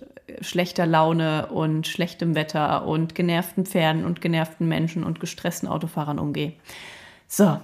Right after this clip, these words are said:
also da ging's dann erstmal darum, wie man sich denn vielleicht ein bisschen selbst dafür entscheiden kann oder dazu entscheiden kann, einfach gute Laune zu haben. Es gelingt mir nicht immer, aber die Idee ist total toll.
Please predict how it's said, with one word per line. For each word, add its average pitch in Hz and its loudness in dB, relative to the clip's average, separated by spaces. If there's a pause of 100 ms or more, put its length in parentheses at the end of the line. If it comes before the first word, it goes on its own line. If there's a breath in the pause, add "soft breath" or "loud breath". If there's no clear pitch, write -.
also 180 4
da 208 6
ging's 320 4
dann 233 2
erstmal 202 2
darum, 185 2
wie 190 2
man 196 2
sich 190 -4
denn 185 -2
vielleicht 277 -4 (220)
ein 226 4
bisschen 311 -2
selbst 202 -2
dafür 220 -2 (280)
entscheiden 226 0
kann 233 -4
oder 202 0
dazu 196 -4
entscheiden 196 -2
kann, 208 -2 (2000 loud breath)
einfach 190 2
gute 202 2
Laune 175 0
zu 190 -6
haben. 180 -2 (120)
Es 226 0
gelingt 240 2
mir 247 2
nicht 240 2
immer, 208 2
aber 196 2 (260)
die 196 0
Idee 202 6
ist 185 -2
total 165 -2
toll. 151 0